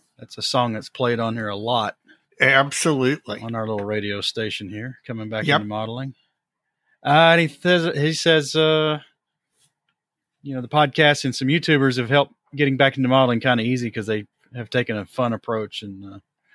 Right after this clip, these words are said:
Speaker 1: gets a lot of great kit and tool recommendations too. Now he's gonna recommend Sprues and Brews Scale Modeling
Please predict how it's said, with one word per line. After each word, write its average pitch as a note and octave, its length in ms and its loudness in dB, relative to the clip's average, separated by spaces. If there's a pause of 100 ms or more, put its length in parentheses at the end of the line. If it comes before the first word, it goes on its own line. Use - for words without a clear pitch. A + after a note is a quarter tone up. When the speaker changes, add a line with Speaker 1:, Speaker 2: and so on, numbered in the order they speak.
(1040)
Speaker 1:
gets C#3 160 0
a - 20 6
lot C3 80 8
of A#2 60 2
great B2+ 200 2
kit B2+ 140 -6
and A#2+ 100 -12
tool D#3 160 0
recommendations A2 680 -2
too. G2+ 200 -4
Now G#2 120 -2
he's F#3 180 2
gonna F3+ 160 2
recommend C#3 640 4
Sprues D#3+ 500 2
and D#3+ 100 0
Brews D3 320 2
Scale C3+ 300 2
Modeling A2+ 480 -2